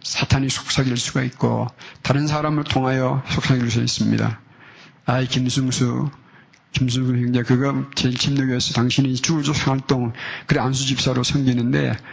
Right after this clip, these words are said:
교회에서 뭘 제대-, 대접을-, 대접이나 제대로 해주는가? 이 목사, 담임 목사 제대로 알아주기나 하는가?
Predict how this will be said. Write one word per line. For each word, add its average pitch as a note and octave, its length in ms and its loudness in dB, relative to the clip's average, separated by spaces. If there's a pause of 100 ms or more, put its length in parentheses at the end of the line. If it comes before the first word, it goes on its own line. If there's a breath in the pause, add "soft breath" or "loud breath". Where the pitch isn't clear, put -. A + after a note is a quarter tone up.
(300 loud breath)
교회에서 D3 360 0
뭘 D3+ 200 2
제대-, D3+ 340 -2
대접을-, D3+ 480 2
대접이나 D#3+ 440 2
제대로 D3 340 0
해주는가? C3+ 760 0 (440 loud breath)
이 C#3+ 100 6
목사, C#3 320 0
담임 D3 300 0
목사 C#3 280 0
제대로 C3+ 360 2
알아주기나 D#3+ 460 0
하는가? C#3+ 540 0